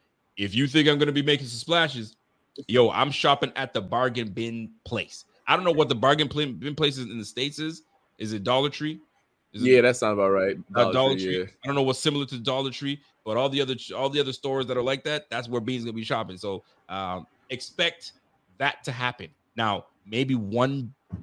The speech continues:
Speaker 1: min-, miniature splash that's got everybody going, but listen, Bills fans are gonna be looking to say, "Okay, what do you got for us?" So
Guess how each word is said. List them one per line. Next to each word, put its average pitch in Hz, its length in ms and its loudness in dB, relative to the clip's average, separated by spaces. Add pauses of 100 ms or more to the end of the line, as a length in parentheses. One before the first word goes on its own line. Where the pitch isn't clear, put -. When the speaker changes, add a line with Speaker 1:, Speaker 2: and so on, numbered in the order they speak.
(180)
Speaker 1:
min-, 127 440 0
miniature 127 440 0
splash 135 500 -4
that's 104 260 -4
got 113 180 -2
everybody 110 340 -6
going, 117 320 -4
but 104 240 -6 (460)
listen, 117 320 0 (920)
Bills 151 260 2
fans 147 260 0
are - 20 -6
gonna 123 100 -8
be 120 60 -4
looking 123 380 -4
to 101 100 -14
say, 107 220 -6
"Okay, 107 280 -8
what 104 140 -8
do 110 80 -8
you 107 60 -10
got 95 300 -10 (340)
for 98 140 -8
us?" 82 80 -16
So 87 220 -8